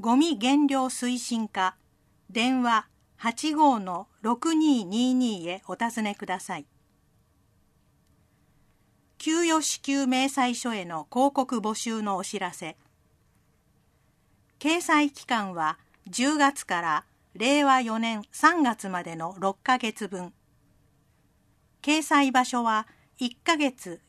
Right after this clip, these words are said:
約四千七百人の給与支給明細書の裏面です。企画は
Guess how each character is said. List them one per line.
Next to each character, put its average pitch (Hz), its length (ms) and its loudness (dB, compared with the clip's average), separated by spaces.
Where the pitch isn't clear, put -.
約 240 480 -2
四 269 260 2
千 285 300 0
七 214 240 2
百 277 280 0
人 190 280 -4
の 160 200 -12
給 302 260 0
与 294 200 0
支 - 140 -6
給 269 240 -2
明 247 220 0
細 233 260 -2
書 226 180 -6
の 160 160 -6
裏 202 220 -2
面 196 260 -6
で 165 120 -8
す。 - 220 -16
企 285 340 2
画 262 80 -2
は 240 280 2